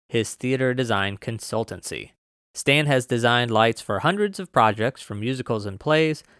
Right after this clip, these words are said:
to industrials to architectural projects.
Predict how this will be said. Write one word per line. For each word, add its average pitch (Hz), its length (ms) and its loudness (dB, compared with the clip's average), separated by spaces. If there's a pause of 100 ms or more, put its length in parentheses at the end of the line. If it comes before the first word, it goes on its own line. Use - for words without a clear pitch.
(140)
to 120 120 -2
industrials 131 800 2 (100)
to 127 220 0
architectural 104 760 -4
projects. - 800 -4